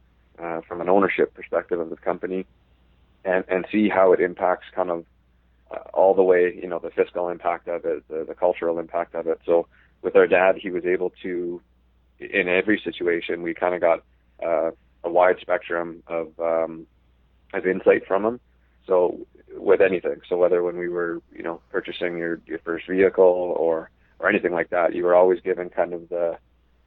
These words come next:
the full spectrum of, of perspectives. And so he always taught you to look at, at things, uh, um, you know, there's two sides to every coin. So he always wanted us to, to look at everything like that. So from a very young age, we were able to look at things,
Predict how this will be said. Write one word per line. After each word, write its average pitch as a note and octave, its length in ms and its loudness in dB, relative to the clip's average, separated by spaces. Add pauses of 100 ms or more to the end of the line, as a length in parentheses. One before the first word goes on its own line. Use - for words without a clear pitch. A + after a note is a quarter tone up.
(600)
the - 80 -10
full G#2 240 4
spectrum F#2 420 0
of, E2 220 -6
of E2+ 160 -16
perspectives. A2 560 -4
And E2 240 -6 (140)
so E2+ 80 -2
he F2+ 100 0
always F2 220 2
taught E2 240 0
you F2+ 60 -6
to E2+ 80 -2
look F2 280 -4
at, E2 300 0 (320)
at E2+ 180 -8
things, F2+ 380 -6 (180)
uh, E2+ 160 0 (180)
um, D#3+ 320 -2 (760)
you F#2 40 -8
know, F2+ 60 -4
there's E2 160 -8
two F2+ 160 -8
sides F2 280 2
to F2+ 60 2
every F2 200 0
coin. F2 320 -2
So E2 80 -4
he F2 60 2
always F2 200 4
wanted E2+ 260 2
us E2+ 100 0 (100)
to, D#2+ 240 2
to F2+ 100 -8
look F2 160 -2
at E2 60 2
everything E2+ 320 -2
like E2 180 -4
that. - 260 -2
So F2 220 4 (240)
from F2+ 140 -6
a - 20 0
very F#2 240 4
young F2 160 2
age, F2+ 260 0
we E2 120 -12
were E2 120 -6
able E2 180 -6
to F2 100 -14
look E2+ 160 -8
at - 100 -12
things, F2 320 -10